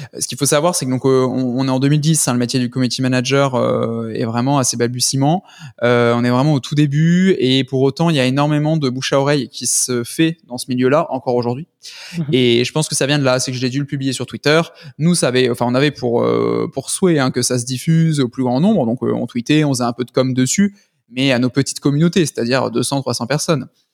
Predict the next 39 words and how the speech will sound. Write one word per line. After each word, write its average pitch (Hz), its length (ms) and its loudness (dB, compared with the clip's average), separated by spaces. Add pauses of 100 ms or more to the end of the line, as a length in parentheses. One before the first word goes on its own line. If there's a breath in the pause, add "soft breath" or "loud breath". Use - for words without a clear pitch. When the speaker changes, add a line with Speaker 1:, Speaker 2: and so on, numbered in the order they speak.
(280)
Speaker 1:
Et 135 60 4
de 143 80 4
fil 151 220 0
en 147 80 4
aiguille, 131 260 2
je 151 80 -2
sais - 140 -4
pas 147 140 -2
comment, 127 260 -4
mais 143 100 -2
c'est 117 160 -2
arrivé 110 300 2
à 135 80 2
leur 117 120 2
oreille, 110 340 2
à 113 260 -2
leurs 117 180 -2
oreilles. 120 320 0 (380 loud breath)
Et 120 80 0
du 110 100 -2
coup, - 100 0
bah, 117 280 0
ils 98 640 -4
ont - 20 -6
commencé 117 300 -4
à 165 60 2
l'utiliser. 135 460 -4 (380 loud breath)
Alors, 110 200 -2 (320)
pour 127 140 -4
recadrer 156 360 0
un 139 80 2
petit 131 100 -10
peu 120 120 -8
tout - 100 -14
ça, 190 160 0
c'était 131 300 -4
une 120 80 0
plateforme 117 320 0
gratuite. 135 460 -2